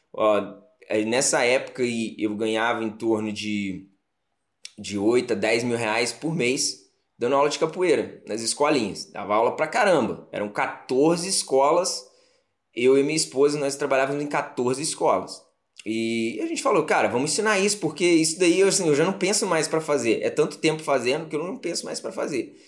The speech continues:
Falei também, "Ah, de cara, vou envolver um casal de amigos nossos, que na verdade é meu mestre e a esposa dele.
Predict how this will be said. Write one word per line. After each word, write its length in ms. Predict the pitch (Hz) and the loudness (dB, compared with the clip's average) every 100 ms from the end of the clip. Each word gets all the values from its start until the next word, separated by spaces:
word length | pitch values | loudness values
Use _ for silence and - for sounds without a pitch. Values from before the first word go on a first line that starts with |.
| _ - - - _ _ _ _ _ _ | _ -20 -20 -20 _ _ _ _ _ _
Falei 240 | 151 143 143 | 0 0 2
também, 580 | 175 160 127 98 - - - - | 2 2 2 0 -6 -16 -12 -4
"Ah, 440 | 131 127 - - | 0 0 -2 -6
de 140 | - 147 | -12 -6
cara, 320 | - 147 117 | 0 2 2
vou 140 | 135 | 2
envolver 800 | 160 165 151 127 160 151 - - - | 2 2 0 4 4 2 -2 -14 -10
um 80 | |
casal 320 | 123 127 131 131 | -2 2 4 4
de 60 | |
amigos 320 | 127 127 123 | 2 0 -2
nossos, 300 | 120 127 196 | 0 2 2
que 60 | - | 0
na 60 | 127 | 0
verdade 340 | 120 120 120 | 2 2 2
é 20 | |
meu 140 | 123 113 | 2 2
mestre 480 | 123 165 170 - - _ _ _ | 2 2 0 -6 -14 _ _ _
e 160 | 110 110 | -2 2
a 40 | |
esposa 380 | 110 110 120 113 | 2 0 -4 -4
dele. 340 | 107 147 208 | -2 -2 -4